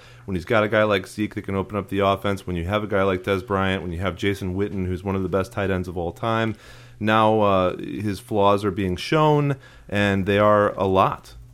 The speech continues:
And, uh, I don't think that Dak Prescott is, uh, a quarterback that will stand the test of time. In fact, I still think that if Tony Romo was the starter there,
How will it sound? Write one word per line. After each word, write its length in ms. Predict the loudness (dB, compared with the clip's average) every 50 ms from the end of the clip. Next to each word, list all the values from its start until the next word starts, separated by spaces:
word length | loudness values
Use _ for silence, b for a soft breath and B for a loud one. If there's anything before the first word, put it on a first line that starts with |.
| -14 -8
And, 420 | -4 -2 -2 -2 -2 -2 -2 -2
uh, 160 | 0 0 0 0
I 160 | 0 0 0
don't 280 | 0 0 -2 -4 -4 -4
think 200 | -4 -6 -4 -4
that 140 | -8 -6 -2
Dak 240 | 0 0 0 0
Prescott 540 | 0 -2 -2 -2 0 0 0 0 0 -2 -2
is, 440 | -2 -2 -2 -2 -2 -6 -14 -14 -10
uh, 320 | -6 -4 -4 -2 -2 -4 -4 -6
a 60 | -10 -8
quarterback 460 | -4 -2 -2 0 0 0 -2 -2 -4
that 120 | -8 -6
will 240 | -4 -4 -4 -4 -6
stand 320 | -8 -8 -8 -6 -4 -4
the 60 | -6 -6
test 320 | -6 -6 -8 -8 -8 -14
of 80 | -16 -10
time. 360 | -6 -4 -4 -2 -4 -4 -6 B B B B B B
In 120 | B -8 -2
fact, 240 | 0 0 0 0
I 80 | 0 -4
still 240 | -4 -2 -2 -2 -2
think 300 | 0 -2 -4 -4 -4 -4
that 120 | -2 -2
if 100 | -4 -4
Tony 220 | -4 -4 -2 -2 0
Romo 320 | 0 0 0 0 0 0
was 160 | -2 -2 -4
the 180 | -2 -4 -4 -4
starter 380 | -4 -4 0 2 2 2 2 2
there, 380 | 2 2 4 4 2 2 0